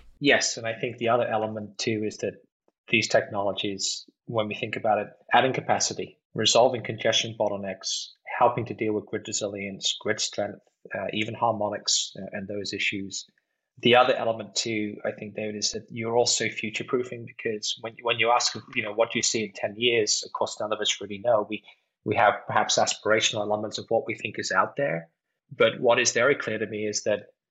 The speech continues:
the great thing as well about investing in grid enhancing technology is that you are future-proofing. And to some degree, you don't absolutely have to know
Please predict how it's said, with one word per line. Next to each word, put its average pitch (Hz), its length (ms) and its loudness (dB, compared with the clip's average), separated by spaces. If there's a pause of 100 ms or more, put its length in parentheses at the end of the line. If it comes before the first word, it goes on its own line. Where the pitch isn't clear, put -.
(100)
the 113 100 4
great 127 400 4
thing 107 200 -4
as 101 140 -4
well 107 220 4
about 101 420 -2 (400)
investing 107 500 0
in 104 80 -8
grid 104 200 -4
enhancing 104 360 -4
technology 107 840 -6 (100)
is 120 220 -4
that 120 100 -6
you 117 220 -2
are 123 220 2
future-proofing. - 800 -6 (760)
And 123 120 2
to 123 100 4
some 151 320 4
degree, 123 360 0
you 135 240 0
don't 135 300 4
absolutely 123 540 0
have - 380 -2
to 123 100 -4
know 101 400 -4